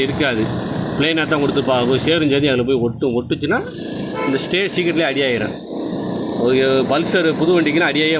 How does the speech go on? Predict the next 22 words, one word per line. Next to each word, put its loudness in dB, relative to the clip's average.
வந்துச்சு, 0
கிடைக்கல. 0
இன்னொன்று 4
என்னென்னா, 2
அந்த 2
ஸ்டே 2
கிடைக்கல, 0
புதுசாக 0
மாற்ற 0
சொல்லி 2
கிடைக்கல. 0
கடைசியில் 0
பத்தோ, 0
பத்தோ 2
வச்சு 0
சரி 2
பண்ணி 2
தான் 0
மாட்டினாப்புல. 0
அதனால 2
என்ன 2
பண்ணுறியா, 2